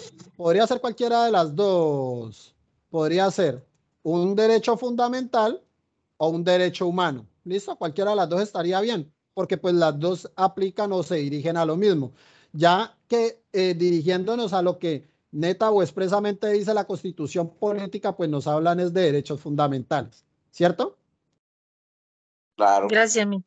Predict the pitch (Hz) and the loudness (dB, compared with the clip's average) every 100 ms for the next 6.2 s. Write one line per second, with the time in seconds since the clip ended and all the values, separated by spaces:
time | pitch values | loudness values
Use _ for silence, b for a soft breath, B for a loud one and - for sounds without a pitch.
0 | - 180 190 185 165 - _ _ _ 202 | -14 -12 -8 -6 -8 -12 _ _ _ -2
1 | 220 220 - 208 196 185 185 202 202 269 | -2 0 4 4 6 4 4 2 2 -2
2 | 247 214 226 196 185 196 190 247 247 247 | -2 0 2 2 0 -2 -2 -2 -2 -4
3 | 262 226 202 233 233 220 196 165 151 190 | -4 -2 -2 0 0 0 -2 -2 0 2
4 | 202 - 143 160 165 170 170 165 - - | 2 0 -6 -4 -2 -2 -2 -4 -8 -20
5 | _ _ - 156 147 180 170 127 175 156 | _ _ -4 -2 0 0 -2 -2 0 0
6 | 113 | -2